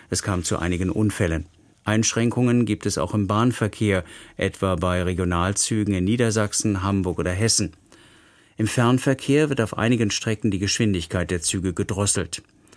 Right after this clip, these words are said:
Am Frankfurter Flughafen wurden Dutzende Flüge annulliert. Auch in München und Nürnberg gab es Ausfälle im Luftverkehr. Zahlreiche Schulen blieben geschlossen und stellten auf Distanzunterricht um.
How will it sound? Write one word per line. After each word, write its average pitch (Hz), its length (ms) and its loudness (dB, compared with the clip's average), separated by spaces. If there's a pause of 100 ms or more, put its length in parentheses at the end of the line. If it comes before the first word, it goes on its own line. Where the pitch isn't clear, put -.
(420)
Am 110 180 2
Frankfurter 113 440 0
Flughafen 123 760 0
wurden 120 240 2
Dutzende 113 400 2
Flüge 117 400 0
annulliert. 101 600 2 (400)
Auch 110 160 0
in 104 100 4
München 104 340 2
und 95 140 2
Nürnberg 104 460 2
gab 85 180 -2
es 95 140 -2
Ausfälle 87 500 -2
im 82 120 -2
Luftverkehr. 85 600 -4 (640)
Zahlreiche 107 600 0
Schulen 110 580 2
blieben 98 280 2
geschlossen 107 560 0 (280)
und 113 220 -2
stellten 98 440 -2
auf 78 140 -2
Distanzunterricht 98 880 -2
um. 92 240 -2